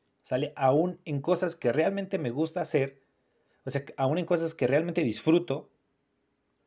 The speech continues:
a veces no hacen que me sienta contento. Por ejemplo,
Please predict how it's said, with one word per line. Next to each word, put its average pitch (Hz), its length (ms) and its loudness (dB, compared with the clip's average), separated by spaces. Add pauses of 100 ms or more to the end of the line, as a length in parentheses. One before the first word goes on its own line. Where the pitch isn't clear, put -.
(120)
a 123 140 2
veces 208 600 2 (840)
no 135 180 0
hacen 160 280 -2
que 127 120 -6
me 104 120 -8
sienta 127 380 -4
contento. 135 480 -2 (220)
Por 101 140 -10
ejemplo, 135 540 0